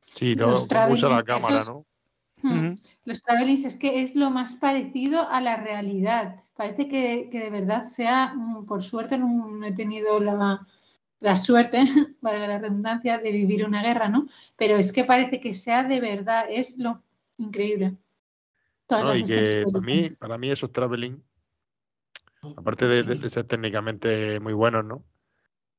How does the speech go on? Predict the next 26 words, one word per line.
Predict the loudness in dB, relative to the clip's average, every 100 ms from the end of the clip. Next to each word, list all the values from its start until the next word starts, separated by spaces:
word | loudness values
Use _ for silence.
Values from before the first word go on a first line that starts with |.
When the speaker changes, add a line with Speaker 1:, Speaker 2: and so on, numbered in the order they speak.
| _ _ -4
Speaker 1:
Me | 2
parece | 2 2 2
que | 4 4 2
están | 0 -2
muy | -2
bien | 0 0
elegidos | 0 -2 -2 -4 -4
para | -4 -4 -6 _ _ _ _ _ _ _ _
transmitir | -2 -2 -2 -6 -2 0 2
al, | 2 0
al | -4
espectador | -6 -8 -6 -4 0 0 -2 -6 _ _ _ _
tensión | -4 -4 -6 -2 0 0 -4 _
y | -2 -2
angustia. | -2 -4 -6 -8 -16 _ _ _ _ _ _
Porque, | -4 -4 -4 -8 -2 0 2 2 0 -2 -6 -18 _ _ _ _ _ _ _
Speaker 3:
Sí, | -10 -8
Speaker 1:
yo | 0 2
Speaker 3:
sí. |
Speaker 1:
qué | 2
sé, | 0
por, | -10 -12 -16 _
por | -6 0
varias | 2 2
razones, | 0 -6 -10 -12
¿no? | -20